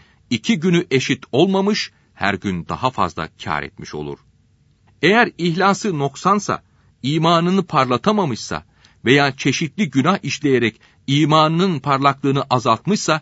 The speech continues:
ibadetlerinin fazileti azalır, bugün düne göre zararda olur. Gittikçe imanı kuvvetlenecek yerde zayıflayanlar ziyandadır. Gıybet, yalan gibi bir günah işleyenin de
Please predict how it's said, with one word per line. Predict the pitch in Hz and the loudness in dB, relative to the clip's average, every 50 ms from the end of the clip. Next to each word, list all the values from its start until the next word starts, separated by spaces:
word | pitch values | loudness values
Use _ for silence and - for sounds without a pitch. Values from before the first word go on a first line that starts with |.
| _ _ _ _ _ _ - - - | _ _ _ _ _ _ -18 -10 -8
ibadetlerinin | 113 107 113 110 104 101 107 95 - - 110 104 101 104 113 101 | -4 2 2 4 4 4 0 -2 -2 -2 -2 -2 0 0 -2 -4
fazileti | - - 92 - 104 98 95 90 - 104 - - | -4 -6 -6 -4 -2 -2 -4 -4 -4 -4 -6 -6
azalır, | 90 92 - 101 101 127 139 135 - _ _ _ _ _ _ _ _ _ - 110 | -6 -6 -4 -2 -2 -2 -2 -2 -6 _ _ _ _ _ _ _ _ _ -4 -4
bugün | 113 110 113 120 135 143 131 - _ _ _ - | -2 0 0 0 0 -2 -4 -10 _ _ _ -6
düne | 104 90 92 98 | -4 -2 -2 -2
göre | 92 - 90 82 85 78 | -2 -2 -4 -4 -4 -6
zararda | - 87 80 78 73 71 - 107 | -4 -4 -4 -4 -4 -6 -4 -4
olur. | 135 101 76 71 69 - _ _ _ _ _ _ _ _ _ _ _ _ _ - | -4 -4 -6 -10 -14 -16 _ _ _ _ _ _ _ _ _ _ _ _ _ -6
Gittikçe | 214 208 - - 202 - - - 160 - - | -6 -4 -2 -2 -4 -2 0 0 0 0 0
imanı | 135 135 120 117 120 117 110 151 190 | 0 0 2 2 2 2 2 0 -2
kuvvetlenecek | - - 160 131 135 120 - - 117 107 95 - 101 87 - 113 | 0 0 0 2 2 0 0 0 -2 -2 -2 -4 -4 -6 -4 -2
yerde | 98 90 90 - 123 123 117 _ _ - _ _ - | -2 -2 0 0 0 0 0 _ _ -20 _ _ -12
zayıflayanlar | 87 85 101 92 87 - - 101 95 87 85 85 82 82 82 - _ _ _ _ | -6 -4 -4 -4 -4 -6 -6 -6 -4 -4 -4 -4 -4 -8 -8 -10 _ _ _ _
ziyandadır. | - - 92 87 76 73 73 71 98 101 - 73 - _ _ _ _ _ _ _ _ _ _ _ - | -18 -12 -10 -8 -8 -8 -10 -10 -12 -12 -12 -14 -16 _ _ _ _ _ _ _ _ _ _ _ -2
Gıybet, | 107 113 113 110 143 143 135 - - - _ _ _ _ _ - | 0 2 2 4 4 2 0 -2 -8 -20 _ _ _ _ _ -6
yalan | 98 113 123 - 143 175 185 175 | -2 0 0 2 2 0 -2 -2
gibi | 143 170 151 156 143 127 | -4 -4 -4 -4 -2 -2
bir | 135 123 110 | -2 -4 -4
günah | - 131 123 123 123 | -4 -4 -4 -4 -4
işleyenin | 123 110 - - 127 113 110 110 110 131 135 | -6 -8 -8 -4 -2 -2 0 0 -2 -2 0
de | 170 175 170 | 0 0 -2